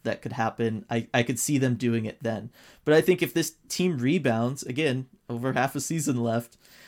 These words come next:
team rebounds, team ends up with thirty wins or more, I think th-, I think they're gonna keep him, and I think that they,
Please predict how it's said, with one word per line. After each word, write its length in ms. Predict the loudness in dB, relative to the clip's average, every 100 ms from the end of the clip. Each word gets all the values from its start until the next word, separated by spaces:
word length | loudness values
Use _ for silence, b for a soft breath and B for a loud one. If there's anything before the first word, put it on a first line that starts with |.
| B
team 240 | 0 2 4
rebounds, 560 | 2 2 2 2 0
team 220 | -2 0
ends 240 | 0 0 2
up 180 | 2 2
with 140 | -2
thirty 480 | 0 0 2 0 0 -4
wins 420 | -2 -2 -4 -4
or 80 | -2
more, 400 | -2 -2 -4 -8 _ _ _ _ _
I 60 | -10
think 240 | -6 -6
th-, 160 | -6 -8 -6
I 60 | -4
think 200 | -6 -4
they're 60 |
gonna 160 | -2 -4
keep 300 | -4 -4 0
him, 160 | 0
and 100 | 0
I 60 | -4
think 220 | -4 -4
that 160 | -6 -6 _
they, 260 | -2 -2 -2